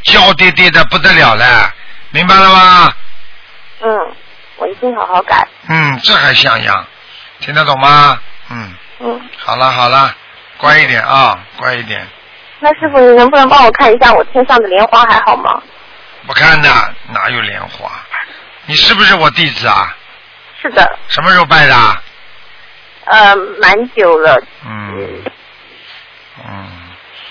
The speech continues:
Speaker 1: 还好，不大不小，嗯。
Speaker 2: <laughs>
Speaker 1: 好了。
Speaker 2: 好。
Speaker 1: 当心点啊，
Speaker 2: 那我知道了。
Speaker 1: 心要当心啊！这莲花当中心有颜色，有一点深啊，不是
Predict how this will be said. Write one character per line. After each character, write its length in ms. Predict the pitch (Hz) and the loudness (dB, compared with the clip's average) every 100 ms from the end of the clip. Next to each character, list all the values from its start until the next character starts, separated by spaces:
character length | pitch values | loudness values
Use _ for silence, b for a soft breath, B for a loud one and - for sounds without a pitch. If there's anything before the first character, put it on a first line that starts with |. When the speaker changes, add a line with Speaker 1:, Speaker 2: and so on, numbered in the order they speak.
| - | -14
Speaker 1:
还 240 | - 135 | -2 0
好， 280 | 135 110 104 - | 2 0 -2 -6
不 80 | 139 | -2
大 200 | 151 135 | 0 0
不 120 | 143 | 0
小， 340 | 120 92 95 98 - - - 123 | -2 -4 -8 -14 -20 -20 -20 -18
嗯。 180 | 107 87 - - - - - - - - - | -18 -18 -20 -20 -20 -20 -20 -20 -20 -20 -14
Speaker 2:
<laughs> 720 | 269 - - - - - - - | -8 -6 -6 -10 -20 -20 -20 -14
Speaker 1:
好 200 | - 104 | -6 -2
了。 280 | 113 110 - - | 0 -2 -4 -12
Speaker 2:
好。 160 | - - - - | -6 -6 -6 -10
Speaker 1:
当 180 | - 143 233 | -2 2 2
心 180 | 156 | 2
点 160 | 156 131 | 2 2
啊， 80 | 127 | 4
Speaker 2:
那 0 | |
我 20 | |
知 120 | 120 | 4
道 40 | 110 | 2
了。 60 | |
Speaker 1:
心 300 | 104 - 160 | 2 0 -2
要 140 | 156 139 | 0 0
当 200 | 123 127 | 0 -2
心 300 | 120 127 123 | -4 -4 -2
啊！ 180 | 101 - B B B B | -2 -4 B B B B
这 80 | - | -12
莲 220 | 120 123 | -4 -4
花 160 | 135 143 | 0 0
当 220 | 135 143 | 2 0
中 120 | 135 135 | -2 -2
心 260 | - 143 | -2 -2
有 140 | 127 107 | -4 -6
颜 260 | 104 110 | -2 -2
色， 180 | 123 143 | -2 -6
有 140 | 123 113 | -6 -4
一 60 | |
点 120 | 113 101 | -4 -2
深 340 | - 120 123 | -2 -2 -4
啊， 100 | 110 - | -6 -6
不 80 | 117 | -6
是 180 | 110 | -6